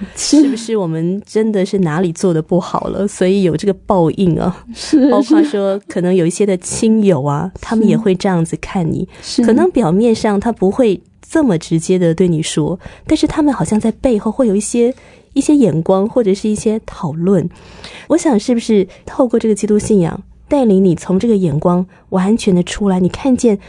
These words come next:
Speaker 2: 这其实也是一个美好的记号啊。
Speaker 1: 是，说到这个，呃，我最清楚的就是，呃，当时我妈妈生病的时候，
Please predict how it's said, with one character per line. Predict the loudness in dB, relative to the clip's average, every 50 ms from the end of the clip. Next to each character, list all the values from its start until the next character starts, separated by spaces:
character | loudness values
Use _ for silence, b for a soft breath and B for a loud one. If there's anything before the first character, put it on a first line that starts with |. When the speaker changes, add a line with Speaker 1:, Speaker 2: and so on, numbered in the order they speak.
| B B B
Speaker 2:
这 | -2 -2
其 | -2 0 0 0
实 | 2 2
也 | 2 0
是 | 0 0 -2
一 | -2
个 | 0 0
美 | 0 0 2 0
好 | 0 0 -2 -2
的 | -2 -4
记 | -4 0 0 0 0
号 | -2 -4 -6 -8
啊。 | -8 -12 -18 _ _ _ _ _ _ _ _ _ _ -16
Speaker 1:
是， | -14 -6 -2 0 0 0 0 B B B B B B B B B
说 | -4 -2 0 2
到 | 2 2 2
这 | 2 0 -2 0
个， | 0 -2 -2 -2 -4 -6 -4
呃， | -2 -2 -2 0
我 | 0 0 -2
最 | 0 0 0 0 2
清 | 2 2 0 2
楚 | -2 -2
的 | -4 -4 -4 -4
就 | -2 -4 -4
是， | -2 -2 -2 -4 -4 -6 _
呃， | -4 -4 -2 -2 -4 -4 -6 -6 -8 -10 -14 _ _ _ _ _
当 | 0 2 2 2
时 | 0 0
我 | -2 0
妈 | -2 0 0
妈 | 0 -2 -2
生 | -2 0 2 2 2 2
病 | 0 0 -2
的 | -2 -2 -4
时 | -6 -6 -6 -4
候， | -4 -4 -4